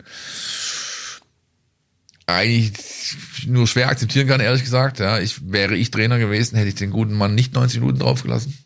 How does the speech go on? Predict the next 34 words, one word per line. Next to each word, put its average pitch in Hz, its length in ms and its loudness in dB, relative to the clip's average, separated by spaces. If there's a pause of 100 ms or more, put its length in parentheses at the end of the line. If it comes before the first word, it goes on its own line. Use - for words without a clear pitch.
(180)
Ja. 117 280 0 (800)
Aber, 98 440 4 (160)
ähm, 92 540 -2 (260)
ja, 87 180 2
vielleicht 82 260 0
gab's 95 180 2
auch 95 120 2
eine 101 100 2
Vorgabe. 120 580 4 (580)
Ja, 98 180 0
vielleicht 95 500 0 (120)
war's - 460 0
das 87 220 -2
erklärte 90 460 0
Ziel, 110 300 2
zu 104 80 -2
sagen, 98 260 2
der 90 100 2
kriegt - 240 -6
neunzig 104 260 0
Minuten, 110 460 0
weil 90 160 4
Spielpraxis, 107 640 0
weil 85 140 0
was - 180 0
weiß - 160 -2
ich. - 200 -4 (1000)
Ich - 460 2 (600)
fand's 117 300 4
schwierig, 139 540 4
ähm, 107 420 2 (120)
und 104 260 2
dann, 104 340 2 (1300)
ja, 98 420 0